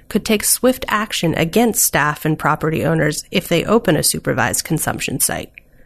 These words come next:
A third approach would be for federal agencies to ignore any supervised consumption sites that are in operation.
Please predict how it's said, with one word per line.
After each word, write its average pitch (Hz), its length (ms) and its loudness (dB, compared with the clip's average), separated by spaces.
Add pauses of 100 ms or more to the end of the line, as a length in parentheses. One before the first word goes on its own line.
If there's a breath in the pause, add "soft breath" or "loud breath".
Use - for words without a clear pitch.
(440 soft breath)
A - 80 2
third 240 300 2
approach 262 460 2
would 208 100 6
be 180 140 4
for 170 160 -2
federal 214 440 2
agencies 175 600 2
to - 160 0
ignore 175 600 4
any 233 240 4
supervised 196 600 2
consumption 160 560 0
sites 143 340 -2
that 165 120 2
are 165 80 6
in 170 300 4
operation. 139 640 0